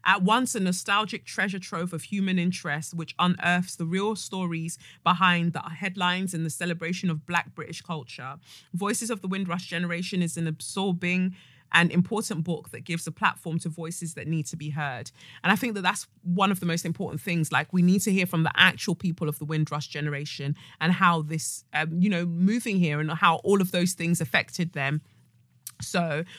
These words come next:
we'll be having a sponsored discussion about this book at the live show. So it should be about fifteen minutes, fifteen to twenty minutes discussing this. So if you haven't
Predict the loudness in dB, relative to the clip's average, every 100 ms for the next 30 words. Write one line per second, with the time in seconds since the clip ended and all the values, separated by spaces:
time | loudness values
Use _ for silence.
0 | 0 4 8 8 8 2 0 -4 -4 -6
1 | -4 -2 -2 -2 0 2 0 0 -2 -2
2 | -2 -2 -2 -8 -20 -12 2 4 4 2
3 | 4 2 -2 -4 -2 -2 -4 -6 -6 -4
4 | -2 -4 -4 -8 -6 -4 -2 -2 -4 -8
5 | -12 -10 -4 -4 -4 -4 -2 -2 -4 -8
6 | -8 -6 -2 -2 0 -2 -2 0 -2 -2
7 | -8 -20 -8 -2 2 6 8 6 4 0
8 | -4